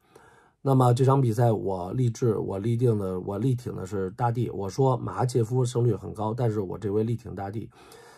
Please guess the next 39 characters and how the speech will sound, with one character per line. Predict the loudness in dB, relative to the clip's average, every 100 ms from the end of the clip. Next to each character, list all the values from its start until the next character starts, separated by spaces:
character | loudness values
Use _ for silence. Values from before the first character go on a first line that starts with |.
| -20 _
为 | 4 6
什 | 8 4
么？ | -4 -4
就 |
是 | -2 2
因 | 4
为 | 2
我 | 2
是 | -2
打 | -2 -6
击 | -4
派， | -2 -4 -6 -12 -20 -12
我 | -8
是 | -4
徐 | -2
晓 | 0
东， | 2 0
我 | 2
喜 | -2 -2
欢 | -4
打 | -4 -6
击 | -8
派。 | -6 -8 -10 _ -20 -20 -20 _
那 | 2
么 | 4 4 2 -4 -6 -6
马 | -2
哈 | 0
切 | 2 2
夫 | 2 2
的 | 2 0
摔 | 0 2
柔 | 2 2
派 | 2 2
的， | 0 -6 -8 -6
摔 | 0 4
柔 | 4 4
打 | 2 2
派 | 2 2
吧， | -2